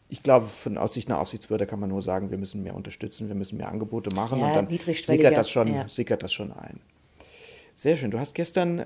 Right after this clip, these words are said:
Speaker 1: ähm, in deiner Rede, äh, noch einen zweiten Aspekt ein-, angesprochen, der, äh, äh,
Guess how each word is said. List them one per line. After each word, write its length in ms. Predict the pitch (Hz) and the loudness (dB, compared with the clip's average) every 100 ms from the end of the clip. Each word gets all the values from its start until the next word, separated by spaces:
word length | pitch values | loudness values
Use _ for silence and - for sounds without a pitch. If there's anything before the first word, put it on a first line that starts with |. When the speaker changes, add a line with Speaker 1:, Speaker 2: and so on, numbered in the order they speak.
| - | 4
Speaker 1:
ähm, 340 | 135 135 135 | 6 8 6
in 160 | 135 143 | -2 -2
deiner 300 | 147 143 131 | 0 0 2
Rede, 300 | 135 143 135 - - - _ - | 2 2 2 -2 -20 -20 _ -20
äh, 80 | - | -8
noch 140 | - | -8
einen 80 | 120 | -6
zweiten 320 | - 156 170 | 2 2 2
Aspekt 400 | 139 - 120 - | -2 0 -2 -2
ein-, 240 | - 120 127 | -4 -2 -2
angesprochen, 640 | - 131 123 - 143 151 | -4 -4 -2 0 0 2
der, 400 | 139 131 127 123 113 - | 6 8 8 4 -4 -6
äh, 340 | 107 120 117 - - - - _ - | 0 2 2 0 -16 -20 -20 _ -16
äh, 180 | - - | -8 -6